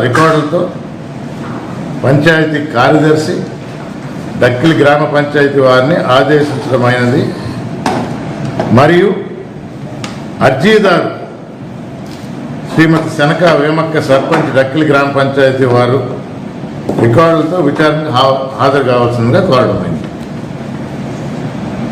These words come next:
కలెక్టర్ గారు ఇచ్చిన దాని ప్రకారం డిఎల్పిఓ గారు, "మేము వస్తున్నాం విచారణకు, మీరు సిద్ధంగా ఉండండి" అంటారు.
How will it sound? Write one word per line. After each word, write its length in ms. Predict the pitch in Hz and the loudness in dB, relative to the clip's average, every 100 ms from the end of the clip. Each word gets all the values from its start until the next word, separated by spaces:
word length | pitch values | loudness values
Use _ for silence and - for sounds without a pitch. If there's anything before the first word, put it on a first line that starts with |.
| - - - - - - - - - | -4 -4 -4 -4 -2 -2 -2 -4 0
కలెక్టర్ 320 | 135 170 175 | 2 4 4
గారు 220 | 175 170 160 | 6 6 2
ఇచ్చిన 280 | - 156 | 0 -2
దాని 300 | 147 143 143 | 0 2 2
ప్రకారం 580 | 139 131 123 117 117 - - - - | 2 2 4 4 4 0 -6 -10 -2
డిఎల్పిఓ 400 | 110 151 147 139 | 2 4 4 2
గారు, 400 | 123 123 - - - - - - - - - - - 113 | 2 4 2 0 -4 -6 -8 -8 -8 -8 -8 -8 -4 2
"మేము 180 | 120 113 | 4 4
వస్తున్నాం 480 | 117 143 139 131 | 4 2 4 2
విచారణకు, 460 | 113 127 120 117 120 196 - - - - 123 | 4 4 4 2 0 -4 -6 -6 -6 -2 0
మీరు 220 | 123 120 | 2 2
సిద్ధంగా 440 | 117 104 135 135 | 2 2 4 4
ఉండండి" 380 | 123 117 110 117 | 2 2 0 0
అంటారు. 340 | 120 92 87 | 0 0 -4